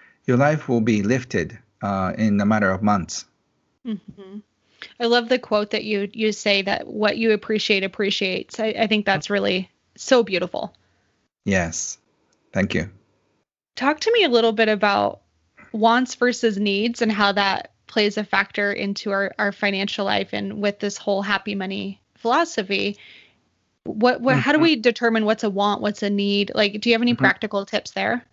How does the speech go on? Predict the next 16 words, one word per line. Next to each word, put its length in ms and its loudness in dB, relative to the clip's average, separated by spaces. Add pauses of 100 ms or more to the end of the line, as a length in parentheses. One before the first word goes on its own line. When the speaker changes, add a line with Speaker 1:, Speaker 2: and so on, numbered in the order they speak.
(460)
Speaker 1:
Yes. 440 2
And 220 0
oftentimes 760 2
I, 200 0 (180)
I, 100 0 (380)
uh, 320 2
I 340 0 (760)
enjoy 340 4
the 80 -2
difference 420 2
between 560 2 (280)
Japanese 500 2
interviewers 580 2
and 120 4
American 480 2
interviewers. 680 0